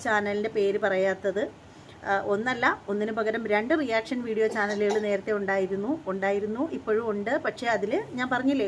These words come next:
ഒരാഴ്ചത്തേക്ക് വീഡിയോ ഇടാൻ സാധിക്കില്ല. അപ്പോ, ആ, അത്, അപ്പോ ആ ഒരു ഗ്യാപ്പിലാണ് ഞാൻ ഈ ഉത്തര സ്പൈസി റിയാക്ഷൻ എന്ന് പറയുന്ന ഈ ഒരു ചാനൽ സ്റ്റാർട്ട് ചെയ്തത്. അതുകൊണ്ട് തന്നെയാണ് സ്റ്റാർട്ടിൻ്റെ,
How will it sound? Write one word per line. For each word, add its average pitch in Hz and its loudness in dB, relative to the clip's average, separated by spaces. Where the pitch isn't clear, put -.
ഒരാഴ്ചത്തേക്ക് 220 -2
വീഡിയോ 208 0
ഇടാൻ 202 -2
സാധിക്കില്ല. 196 -2
അപ്പോ, 311 4
ആ, 247 2
അത്, - 0
അപ്പോ 349 6
ആ 294 8
ഒരു 370 8
ഗ്യാപ്പിലാണ് 254 2
ഞാൻ 240 -2
ഈ 262 0
ഉത്തര 262 0
സ്പൈസി 233 0
റിയാക്ഷൻ 220 -2
എന്ന് 220 -6
പറയുന്ന 202 0
ഈ 240 -12
ഒരു 208 0
ചാനൽ 196 -4
സ്റ്റാർട്ട് 190 0
ചെയ്തത്. 160 -2
അതുകൊണ്ട് 247 4
തന്നെയാണ് 226 0
സ്റ്റാർട്ടിൻ്റെ, 220 2